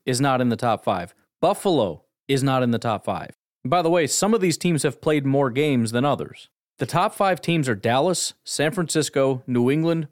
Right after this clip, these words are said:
Baltimore, and Miami. Philadelphia, having played one more game, is sixth.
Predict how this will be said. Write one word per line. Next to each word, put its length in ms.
Baltimore, 640
and 180
Miami. 600
Philadelphia, 600
having 240
played 200
one 280
more 220
game, 420
is 240
sixth. 560